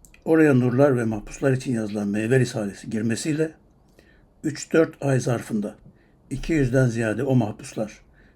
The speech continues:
öyle fevkalade itaatli, dindarane bir salahı hal aldılar ki, ıslah oldular ki, üç dört adamı öldüren bir adam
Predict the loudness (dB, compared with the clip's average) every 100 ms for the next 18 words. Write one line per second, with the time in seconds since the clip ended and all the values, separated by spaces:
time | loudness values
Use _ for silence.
0 | -14 -4 0 2 0 -2 -2 -2 -2 -2
1 | -4 -6 -4 -4 -4 -6 -4 -2 0 0
2 | 2 0 -2 -6 -18 -20 -20 -20 _ -14
3 | -6 2 4 4 2 -4 -6 -8 -20 -10
4 | -6 -4 -2 0 -2 -4 -8 -8 -10 -8
5 | -6 -2 -2 -2 -4 -6 -12 _ _ _
6 | _ _ -12 -12 -2 2 2 0 -2 -2
7 | -2 -2 0 2 4 6 6 4 0